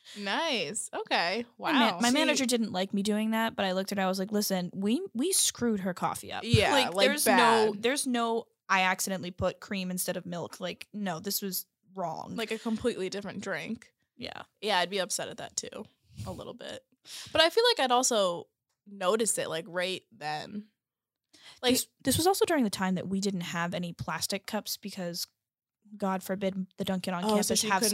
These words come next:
Speaker 2: something
Speaker 1: see
Speaker 2: that
Speaker 1: it?
Speaker 2: they need.
Speaker 1: Got you.
Speaker 2: Yeah, so she just drank it from, like, the hot cup, and it was very, very wrong.
Speaker 1: Okay. Understandable then. All right. I think, do you wanna get into a qu-,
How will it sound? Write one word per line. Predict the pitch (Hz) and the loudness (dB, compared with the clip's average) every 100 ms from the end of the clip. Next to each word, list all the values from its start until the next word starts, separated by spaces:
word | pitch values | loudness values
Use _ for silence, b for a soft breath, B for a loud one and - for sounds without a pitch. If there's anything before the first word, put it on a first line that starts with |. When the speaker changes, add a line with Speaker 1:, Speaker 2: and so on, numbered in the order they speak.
| 180 - | 2 0
Speaker 2:
something | 165 | 2
Speaker 1:
see | 196 | 2
Speaker 2:
that | 196 185 | 4 2
Speaker 1:
it? | |
Speaker 2:
they | 175 | 0
need. | 175 170 - B B B - | -4 -6 -8 B B B -6
Speaker 1:
Got | 196 - | -6 -6
you. | - 214 - _ _ _ | -10 -10 -14 _ _ _
Speaker 2:
Yeah, | 302 214 | -2 0
so | 214 | 2
she | - 240 | 2 0
just | 226 - | -2 -2
drank | - 202 233 | -2 0 -2
it | 190 - | -4 -6
from, | 185 | -6
like, | 180 185 | -6 -8
the | |
hot | - 233 - | -4 -4 -4
cup, | - 170 - | -6 -6 -6
and | 190 190 196 _ _ - | -8 -8 -10 _ _ -14
it | 190 - | -12 -10
was | 185 185 277 294 _ | -4 -2 -4 -8 _
very, | 190 180 175 170 | -10 -6 -6 -8
very | - 175 180 196 | -8 -6 -2 0
wrong. | 247 247 175 _ _ _ _ 311 | 0 0 -2 _ _ _ _ -6
Speaker 1:
Okay. | 294 196 143 175 - - | -4 -2 -4 -4 -8 0
Understandable | 247 233 233 180 160 156 156 | 4 4 2 0 -2 -2 -4
then. | 160 165 208 - _ _ _ _ _ _ _ _ _ _ _ _ - | -4 -10 -12 -20 _ _ _ _ _ _ _ _ _ _ _ _ 2
All | 381 | 6
right. | 247 180 196 - _ - | 8 6 2 -4 _ 2
I | 254 | 2
think, | 302 370 240 233 - - - - _ _ _ _ _ _ _ _ | 2 2 4 4 -2 -10 -18 -20 _ _ _ _ _ _ _ _
do | - | 0
you | 208 | 2
wanna | 202 214 | 4 4
get | 202 202 | 2 2
into | 226 220 | 2 0
a | 180 | -2
qu-, | - | -6